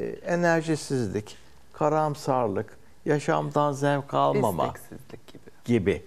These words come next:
Speaker 2: Hmm.
Speaker 1: Bunun içinde ufak tefek böyle bilişim faktörleri vardır da onu pek fark etmemişsinizdir.
Speaker 2: Hmm.
Speaker 1: Depresyon diye alırsınız.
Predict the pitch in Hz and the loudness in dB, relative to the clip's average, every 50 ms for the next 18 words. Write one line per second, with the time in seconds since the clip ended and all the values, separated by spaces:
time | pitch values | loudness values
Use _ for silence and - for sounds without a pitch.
0 | - - - 160 135 117 - - - - - - - 165 160 196 214 214 208 196 | -10 -6 -4 -4 -4 -4 -6 -10 -14 -18 -20 -14 -6 -2 0 2 2 2 0 0
1 | 202 - 202 202 196 196 - 196 165 - 220 220 220 - - 208 196 - 190 185 | -2 -4 -4 -2 0 0 0 -2 0 0 0 0 0 -2 -2 -2 0 2 2 0
2 | 175 185 - 180 175 175 170 165 170 175 170 170 165 - 202 185 175 - - 175 | 0 2 0 2 2 2 2 2 0 0 0 0 -2 -2 -4 -4 -2 -2 -2 -2
3 | 165 - - - 175 170 170 165 165 170 165 160 165 180 190 190 196 208 247 359 | -2 -2 0 0 2 2 4 4 4 4 4 4 4 4 4 4 4 4 4 4
4 | 339 277 170 120 92 - - - - - - - - 190 180 196 208 190 202 196 | 4 4 4 2 2 2 -2 -10 -20 -20 -14 -4 0 0 2 2 2 0 2 2
5 | 202 196 196 - - - 175 175 165 165 - - 170 165 160 - 151 127 110 101 | 2 2 2 0 2 2 4 4 2 0 0 2 2 2 0 0 0 0 0 0
6 | 92 80 76 80 95 104 104 104 110 - - - 370 - - - - - - - | -2 -4 -4 -4 -4 -4 -4 -4 -4 -2 0 0 -2 -2 -6 -18 -20 -20 -20 -2
7 | - - 180 196 190 - - 196 190 190 175 - - 202 196 185 170 151 139 127 | 4 6 6 6 4 4 2 4 4 2 2 0 0 0 2 2 0 0 2 4
8 | 113 104 92 90 87 85 80 80 - 85 85 92 123 165 | 4 4 2 2 0 -4 -6 -6 -8 -8 -8 -6 -6 -8